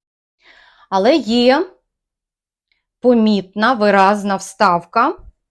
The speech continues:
з пластику красивого зеленого кольору. Я, до речі, коли говорила про кулон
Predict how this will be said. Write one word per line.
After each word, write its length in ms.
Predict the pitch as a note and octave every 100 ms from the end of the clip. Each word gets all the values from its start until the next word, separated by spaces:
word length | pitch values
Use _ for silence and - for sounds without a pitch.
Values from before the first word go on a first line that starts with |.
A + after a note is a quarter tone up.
| _ _ _ _ - _ _
з 100 | -
пластику 800 | - A3 F3+ F3 - B3+ G4+ A#4+ _ - - _ _ _ _ _ _ _ _ _ _ _ _ _ _ _ _ _ _ _ _ _
красивого 920 | - A3+ - A#3 C4+ F4 D4+ E4+ E4+ - _ _ _ _ _ _ _ _ _ _ _ _ -
зеленого 760 | F3 D#3 G#3 G#3+ C4 C#4 A#3 B3
кольору. 720 | - G#3 F3 D#3 C#3+ D3 F3 - _ _ _ _ _ _ _ -
Я, 320 | D#3+ A3+ D4+
до 160 | C4 B3+
речі, 440 | C#4 C#4 - A3
коли 800 | - A3 A3 B3 C4 A#3+ F#3+ - _ _ _ _ _ _ _
говорила 540 | E3+ F#3+ A3 B3 B3+ G#3
про 220 | - G3+
кулон 500 | - A3+ A3 C#4+